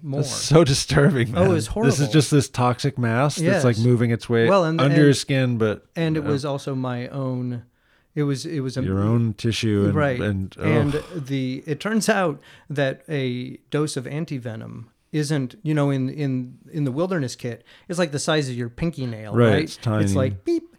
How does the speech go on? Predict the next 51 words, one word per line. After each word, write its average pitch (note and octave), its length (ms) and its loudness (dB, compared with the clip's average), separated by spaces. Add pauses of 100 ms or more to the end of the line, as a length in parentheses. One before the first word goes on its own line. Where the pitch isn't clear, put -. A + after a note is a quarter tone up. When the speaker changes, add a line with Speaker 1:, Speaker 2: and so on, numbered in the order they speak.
(140)
Speaker 2:
Yeah. A2+ 220 2
Speaker 1:
Well, D#3 220 4
no, D#3 420 2
in C#3+ 500 -2
a C3+ 260 -2
therapeutic D3 580 -2
dose C3+ 420 -4
in A#2+ 600 -4
the A#2+ 120 -8
hospital, B2 680 -6
they D3 220 -4
hook D3 220 -10
you C3+ 120 -4
up C3 100 -10
to C3+ 120 -8
an A#2+ 100 -8
I B2+ 200 -8
V, C3 380 -10 (340)
and C3+ 360 -4
it's D3+ 340 -8
a C3 160 -8 (160)
pint F#3 340 -6 (460)
of C3 320 -4
sheep F3+ 420 -8
antibodies. C3 880 -10
Speaker 2:
Jesus, G#2+ 640 -4
just - 40 -20 (100)
being C#3+ 120 0
Speaker 1:
And G#2+ 200 0
Speaker 2:
pumped A#2 220 0
straight A2 280 0
into G#2+ 180 -2
your G#2 140 2
Speaker 1:
Right. D#3 240 0
Speaker 2:
blood. G2+ 240 0 (240)
Speaker 1:
And C#3+ 400 -2
none F3 180 0
of D#3+ 120 -4
the C#3+ 80 -4
places C#3+ 440 -8
that B2+ 120 -8
I B2 80 -8
went D3+ 260 -8
to, B2+ 420 -12
any C#3+ 300 -2
of A#2+ 240 -6
the A#2+ 160 -10
staff D#3 400 -10
had C3 100 -8
ever B2+ 200 -8
worked D3 400 -10